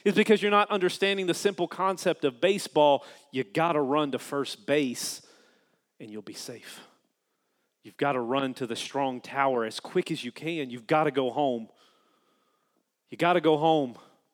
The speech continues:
You gotta quit running all over the place, and you just gotta run home to the strong tower, to that beautiful garden, to that pulpit of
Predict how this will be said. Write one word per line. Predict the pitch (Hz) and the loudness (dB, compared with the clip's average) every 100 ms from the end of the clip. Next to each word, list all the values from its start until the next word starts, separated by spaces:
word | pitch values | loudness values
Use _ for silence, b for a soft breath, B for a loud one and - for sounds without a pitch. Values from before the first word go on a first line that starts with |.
| _ _ _ _ _ - | _ _ _ _ _ -8
You | 123 | 2
gotta | 170 | 4
quit | 175 190 180 | 6 4 4
running | 175 196 180 | 4 4 6
all | 185 190 | 6 8
over | 202 190 175 | 6 6 4
the | 160 | 4
place, | 160 151 139 - B B | 4 4 4 -4 B B
and | 165 | -4
you | 170 | -4
just | 175 196 - | 2 2 4
gotta | 185 170 | 2 4
run | 156 156 | 4 2
home | 139 165 165 147 - b b b b b | 2 2 2 -2 -10 b b b b b
to | 175 | 0
the | 160 | 2
strong | - 170 185 180 170 | -2 2 4 4 0
tower, | - 180 175 143 123 B - | 2 6 6 4 0 B 0
to | 185 | 4
that | 202 143 | 4 2
beautiful | 143 196 185 175 156 | -2 2 2 2 4
garden, | 165 185 151 135 B B | 6 6 2 -4 B B
to | 190 | 4
that | 190 - | 4 2
pulpit | - 220 202 185 | 4 4 6 4
of | 160 | 4